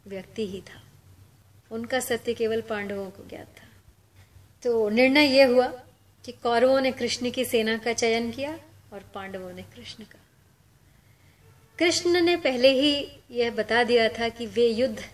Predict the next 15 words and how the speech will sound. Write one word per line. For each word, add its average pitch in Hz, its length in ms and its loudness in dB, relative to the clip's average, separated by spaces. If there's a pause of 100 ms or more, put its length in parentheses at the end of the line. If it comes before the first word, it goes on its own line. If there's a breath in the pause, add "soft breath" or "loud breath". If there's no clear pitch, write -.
(140)
करने 208 300 -8
में 240 180 -12 (480)
असमर्थ 190 500 -12 (140)
हैं, 302 100 -20 (360)
तो 190 420 -10 (360)
उन्होंने 220 760 -4 (240)
अर्जुन 202 380 -6
का 202 220 -8
सारथी 208 640 -8
बनना 175 440 -12 (300)
स्वीकार - 500 -14
किया। - 320 -20 (1120 soft breath)
तो - 140 -14
इस 294 180 -4
तरह 311 460 4